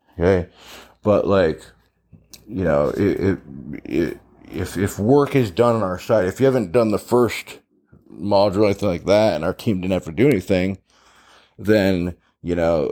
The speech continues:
they're not gonna refund you a hundred percent, that, but they'll refund you something.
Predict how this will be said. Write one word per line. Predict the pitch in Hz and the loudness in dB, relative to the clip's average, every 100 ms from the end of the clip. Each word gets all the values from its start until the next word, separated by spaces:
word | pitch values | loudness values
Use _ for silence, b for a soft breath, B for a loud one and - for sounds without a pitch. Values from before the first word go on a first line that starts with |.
| - | -4
they're | 92 101 | 0 4
not | 104 107 | 4 2
gonna | 110 | 0
refund | 82 95 - 98 98 | 0 -2 -2 -2 -2
you | 87 85 | 0 0
a | 90 | 0
hundred | 110 104 | 0 0
percent, | 98 - 107 - | -2 0 0 0
that, | 113 | 0
but | 156 - | 0 0
they'll | 135 123 | 2 2
refund | 113 110 107 101 | 2 0 0 0
you | 80 73 80 57 _ - | -2 -4 -4 -8 _ -6
something. | 104 60 - 50 | -4 -4 -6 -10